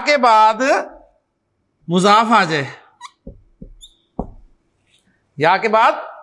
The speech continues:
مضاف آ جائے، یعنی یا کے بعد کون آ گیا؟ عبداللہ آ گیا نا، عبداللہ۔ یا کے بعد کون آ گیا؟ عبد الرحمن۔ تو ہوتا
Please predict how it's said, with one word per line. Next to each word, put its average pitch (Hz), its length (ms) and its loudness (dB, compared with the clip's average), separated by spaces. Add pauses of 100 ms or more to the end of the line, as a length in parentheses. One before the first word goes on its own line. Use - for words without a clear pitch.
(140)
مضاف 196 360 0
آ 196 100 2
جائے، 156 220 -4 (1120)
یعنی 202 500 0 (220)
یا 160 280 2
کے 233 160 -4
بعد 220 180 2
کون 226 280 0
آ 226 120 2
گیا؟ 240 220 0
عبداللہ 220 320 0
آ 285 160 2
گیا 277 140 0
نا، 339 200 0 (580)
عبداللہ۔ 190 400 2 (1500)
یا 165 220 2
کے 226 140 -4
بعد 226 220 2
کون 233 180 -2
آ 226 120 2
گیا؟ 262 260 0 (120)
عبد 196 220 -2
الرحمن۔ 202 540 0 (360)
تو 202 100 0 (100)
ہوتا 220 600 0